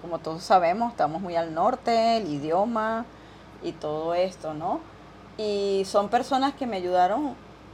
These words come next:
mm, dándome trabajo, empleo, orientación, apoyo. No sé si nombrarlas a todas porque no cabría, <laughs> pasaríamos la noche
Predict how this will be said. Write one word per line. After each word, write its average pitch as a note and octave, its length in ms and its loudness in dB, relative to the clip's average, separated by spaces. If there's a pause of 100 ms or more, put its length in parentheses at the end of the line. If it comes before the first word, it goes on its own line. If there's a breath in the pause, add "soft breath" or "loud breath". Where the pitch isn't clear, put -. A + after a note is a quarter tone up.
(120)
mm, F#3+ 480 -4
dándome G3 400 4
trabajo, F#3 880 2
empleo, F3+ 680 0
orientación, F3 1120 0
apoyo. E3 720 0 (460 loud breath)
No F#3 160 2
sé A3 160 0
si A#3+ 160 -4
nombrarlas G#3 480 4
a G3 100 6
todas G#3+ 300 6
porque A3+ 240 0
no G3+ 160 -4
cabría, G#3+ 500 6
<laughs> D4+ 80 2
pasaríamos C4+ 540 6
la A#3 120 6
noche G#3 360 -2